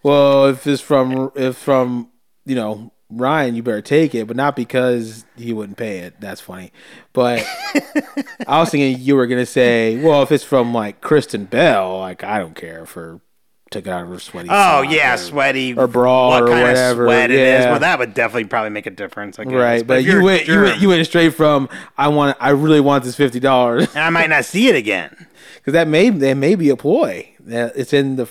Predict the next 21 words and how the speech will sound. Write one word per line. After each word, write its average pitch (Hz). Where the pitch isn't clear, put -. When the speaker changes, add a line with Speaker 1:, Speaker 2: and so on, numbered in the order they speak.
Speaker 1:
you 135
know, 110
in 127
his 123
shoes, 185
like, 123
"Well." -
Speaker 2:
Yeah, 131
I'm 113
like, 110
"Jeremy's 113
never 110
gonna 101
take 110
this." 101
And 113
then, 113
oh, 113
crap, 107
he 113
did. 104